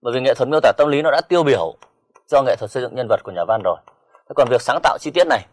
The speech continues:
thì các em phải thấy có một số những cái chi tiết rất quan trọng. Ví dụ, chi tiết giọt nước mắt của A Phủ, chi tiết tiếng sáo, chi tiết Mị sắn mỡ bỏ vào đĩa đèn cho sáng, chi tiết Mị sửa soạn đi chơi, vân vân.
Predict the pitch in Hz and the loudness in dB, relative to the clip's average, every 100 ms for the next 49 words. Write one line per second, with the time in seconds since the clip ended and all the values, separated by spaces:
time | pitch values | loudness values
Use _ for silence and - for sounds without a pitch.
0 | _ _ _ _ 123 143 135 95 - 135 | _ _ _ _ -2 0 0 -4 0 0
1 | 170 139 143 101 - 131 151 135 135 190 | -2 -6 -6 -8 -10 -10 -12 -18 -6 -4
2 | 196 _ _ _ - 196 185 139 139 - | -4 _ _ _ -10 -2 0 2 0 0
3 | 156 202 175 - _ - _ _ - 170 | 0 4 4 0 _ -20 _ _ -8 0
4 | 208 233 - _ _ _ _ _ 101 107 | 2 2 -2 _ _ _ _ _ -8 -6
5 | 127 156 160 101 110 - 85 - _ _ | -4 -4 -4 -4 -6 -8 -14 -16 _ _
6 | 156 147 175 143 160 - 120 123 - _ | -8 -6 -2 -2 -2 0 0 0 -6 _
7 | _ _ _ _ _ - 170 226 - _ | _ _ _ _ _ -4 2 2 0 _
8 | _ 117 131 - 131 165 147 147 82 87 | _ -12 -12 -8 -8 -2 0 0 -4 -6
9 | 120 117 95 - 127 123 113 104 - _ | -6 -4 -6 -8 -10 -6 -6 -6 -10 _
10 | _ _ - 156 - - 135 - - 120 | _ _ -8 -2 -2 -2 -8 -10 -6 -6
11 | 85 - - 135 127 139 123 107 _ _ | -6 -10 -12 -12 -4 -2 -2 -4 _ _
12 | 110 143 143 | -4 2 2